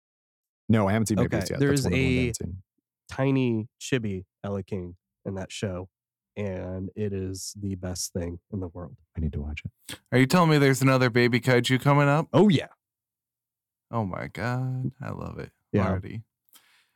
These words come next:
Speaker 3: It is funny to me. Like, you had mentioned how O P he is. Like, it's episode three, and they've already said, "We gotta get this away from him." Like, in a traditional show of this length, we're, like, still getting to know the extent of his power.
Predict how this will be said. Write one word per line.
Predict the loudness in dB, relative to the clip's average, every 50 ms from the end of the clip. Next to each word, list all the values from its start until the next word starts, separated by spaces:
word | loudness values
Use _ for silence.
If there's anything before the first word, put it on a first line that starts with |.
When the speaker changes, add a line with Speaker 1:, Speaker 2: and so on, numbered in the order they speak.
| _ _ _ _ _ _ 2
Speaker 3:
It | 4 6 6
is | 6 4 2 0 2
funny | 4 4 4 6 6 4 4
to | 4 4
me. | 4 4 4 2 2 0 -4 -2 0
Like, | 2 2 2 4
you | 4 4
had | 4 4
mentioned | 4 2 2 0 0 2
how | 4 4 6 6
O | 4 2
P | 2 2 2 2 2 4
he | 4 4 4
is. | 4 2 0 -2 -6 -8 _ _ _ _ _ 2
Like, | 4 4 4 4
it's | 2 2 2 2 2
episode | 2 4 4 2 2 4 4 4 4 2 2 2
three, | 4 4 4 4 4 4 4 2
and | 2 4 4 4
they've | 4 4 4 4
already | 4 4 4 4 4 4 2 2 0 0
said, | 0 0 0 2 2 2
"We | 0 0
gotta | 2 2 4 4 2 0
get | 0 -2 -2 -2
this | -2 -4 -2 -2
away | 0 0 2 2 0
from | 0 -2 -2 -2
him." | 0 0 0 0 -2 -4 -4 0
Like, | 2 2 2 2 0 -6 _ _ _ _ _ _ _ _ _ _ _ _ 0
in | 2 4 4 4
a | 2 0
traditional | -2 -2 -2 0 2 2 2 2 0 0 2 2 2 2
show | 2 2 2 2 2
of | 2 0 0
this | 0 0 0 0
length, | 2 2 2 2 0 -2 -4 -2
we're, | 0 2 2
like, | 2 2 2 0
still | -2 -2 -2 -2 0
getting | 2 2 2 2 0
to | 0 0 2
know | 4 4 4 4
the | 2 0
extent | 0 -2 -2 -2 0 0 0 0
of | 0 -2
his | -4 -4 -2
power. | 0 0 0